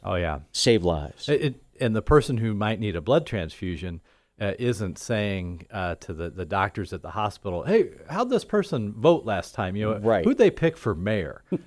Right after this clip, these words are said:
Speaker 1: Uh, and, and likewise for the donor, uh, you know, ma-, make sure that this goes one way or the other. So
Speaker 2: We
Speaker 1: we love
Speaker 2: appre-,
Speaker 1: that.
Speaker 2: we appreciate all of 'em,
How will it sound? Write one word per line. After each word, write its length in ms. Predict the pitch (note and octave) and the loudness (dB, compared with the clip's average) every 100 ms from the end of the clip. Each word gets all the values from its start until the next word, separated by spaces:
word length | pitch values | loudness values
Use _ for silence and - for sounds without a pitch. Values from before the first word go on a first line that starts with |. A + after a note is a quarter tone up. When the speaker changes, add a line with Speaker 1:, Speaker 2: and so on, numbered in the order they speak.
| C#3 | -6
Speaker 1:
Uh, 60 | A#2 A#2+ | -2 0
and, 200 | C#3 C3+ | 2 2
and 180 | C#3+ C3 | 2 4
likewise 460 | D3 D#3+ D#3 B2+ | 4 6 6 6
for 140 | - B2 | 2 -4
the 100 | F#2+ | -2
donor, 500 | F#2+ F3 D3 G#2+ F#2 - _ - | 4 4 4 0 -4 -10 _ -4
uh, 280 | A2 F#2+ F#2+ | 0 0 -2
you 120 | C3 | -2
know, 80 | G#2 | 0
ma-, 160 | G#2+ B2 | 2 0
make 220 | C3 B2 | 2 0
sure 180 | - B2+ | 0 -2
that 180 | G2+ F#2+ | 0 0
this 160 | A2 - | -2 0
goes 240 | G#2+ F2+ | -2 -2
one 300 | F#2+ A2+ G#2+ | 0 0 2
way 300 | G2+ F#2+ F2+ | 2 2 2
or 260 | F#2 F#2+ F2 | 0 -2 -2
the 180 | F2 | -2
other. 280 | F2 E2 E2+ | -2 -2 -4
So 200 | F2+ - | -8 4
Speaker 2:
We 140 | B2 C#3+ | 8 8
Speaker 1:
we 80 | D#3 | 10
love 120 | D3+ | 10
Speaker 2:
appre-, 100 | F#3+ | 10
Speaker 1:
that. 80 | E3 | 8
Speaker 2:
we 120 | D3+ | 8
appreciate 600 | D3 - F#3 E3+ F3 D3+ | 8 8 6 8 8 10
all 260 | C#3 D3+ E3 | 12 12 10
of 100 | D#3 | 10
'em, 260 | F3+ F3 | 8 6